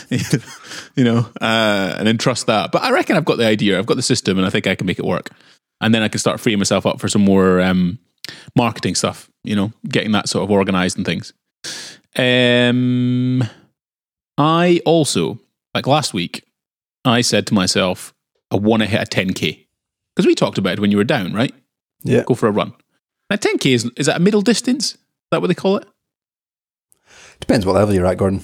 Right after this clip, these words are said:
Speaker 1: I mean, ten K to me is just a, <laughs> a walk in the park. <laughs>
Speaker 2: There he is. He's waiting his whole life, ladies and gentlemen. Neil Greenhorn has been waiting his entire life to say something like that. You
Speaker 1: Eight
Speaker 2: know,
Speaker 1: point,
Speaker 2: congratulations,
Speaker 1: eight point five
Speaker 2: Neil.
Speaker 1: miles I did, did yesterday just at lunchtime.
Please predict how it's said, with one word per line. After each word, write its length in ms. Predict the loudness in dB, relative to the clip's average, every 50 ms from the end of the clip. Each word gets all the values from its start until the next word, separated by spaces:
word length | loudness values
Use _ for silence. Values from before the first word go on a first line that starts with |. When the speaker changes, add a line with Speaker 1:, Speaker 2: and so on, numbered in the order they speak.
| -8 -6
Speaker 1:
I 40 | -2
mean, 160 | -2 -2 0
ten 200 | 0 0 0 0
K 160 | 0 0 -2 -2
to 120 | -2 -4
me 180 | -4 -4 -4 -4
is 100 | -6 -6
just 280 | -6 -6 -6 -6 -6
a, 240 | -6 -6 -6 -8 -10 _ _ _ _ _ _ _ _ -20 -18 -12
<laughs> 440 | -12 -10 -10 -10 -14 -18 _ _
a 80 | -6 -2
walk 200 | -2 0 0 0
in 60 | -2
the 60 | 0
park. 240 | 0 0 -2 -2 -4 -6 -12
<laughs> 0 | -12 -10 -10 -10 -10 -10 -2 -2 -2 -2 0 0 0 2 2
Speaker 2:
There 220 | 2 2 2 2
he 120 | 2 2
is. 260 | 2 2 0 0 0 -2
He's 160 | 0 2 2 4
waiting 200 | 2 2 2 0
his 100 | 0 0
whole 320 | 2 2 2 2 2 2
life, 320 | 2 2 0 -2 -4 -2
ladies 200 | -2 0 2 2
and 60 | 2 2
gentlemen. 320 | 0 0 2 0 0 -2 -2 -4 -6 -4 0 2
Neil 120 | 2 2
Greenhorn 520 | 4 4 2 2 4 2 2 0 -2 -4 -6 -12 -6 -6
has 100 | -4 0
been 140 | 2 2
waiting 200 | 2 2 2 2
his 120 | 2 2 2
entire 600 | 0 -2 -4 -6 -4 -2 -2 2 2 2 4 4
life 400 | 4 4 4 2 0 -2 -2 -2 -4 -2 -2 -4 -6 -10 -10 -12 -4 -2
to 100 | -2 -2
say 340 | 0 0 0 2 2 2 2
something 400 | 2 0 0 0 0 2 2 2
like 280 | 2 2 0 0 -2
that. 200 | -2 -4 -4 -4 -8 _ _ _ _ _ 0
You 80 | 2
Speaker 1:
Eight 40 | 2
Speaker 2:
know, 80 | 4 2
Speaker 1:
point, 220 | 2 2 2 0
Speaker 2:
congratulations, 340 | -2 0 0 2 2 2 2
Speaker 1:
eight 40 | 2
point 180 | 0 0 0 2
five 160 | 2 2 2
Speaker 2:
Neil. 60 | 4
Speaker 1:
miles 360 | 2 4 4 4 4 2 2
I 20 | 0
did, 340 | 0 0 -2 -2 -8 -14 -10
did 160 | -10 -6 -4
yesterday 360 | -4 -4 -4 -4 -6 -6 -4 -4
just 220 | -4 -6 -6 -6
at 80 | -6 -6
lunchtime. 360 | -6 -6 -6 -8 -10 -10